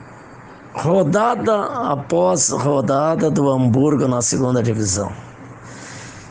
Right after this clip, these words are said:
Isso é, isso é inacreditável o que a ive faz. Ela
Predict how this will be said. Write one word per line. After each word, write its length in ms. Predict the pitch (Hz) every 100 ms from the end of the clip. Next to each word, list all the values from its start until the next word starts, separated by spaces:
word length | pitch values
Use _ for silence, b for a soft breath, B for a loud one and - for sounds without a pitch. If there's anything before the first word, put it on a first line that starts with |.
| B B -
Isso 180 | - 233
é, 340 | 226 220 190
isso 1300 | 202 214 208 - 220 220 214 202 185 175 160 156 160 160
é 160 | 165
inacreditável 1400 | 190 190 - 196 175 165 - 170 170 190 151 131 120 131 123
o 80 |
que 160 | 113 139
a 100 | 127
ive 380 | 131 151 131 117
faz. 720 | - 113 123 147 - - - B B B B B - - - -
Ela 520 | 151 170 170 170 -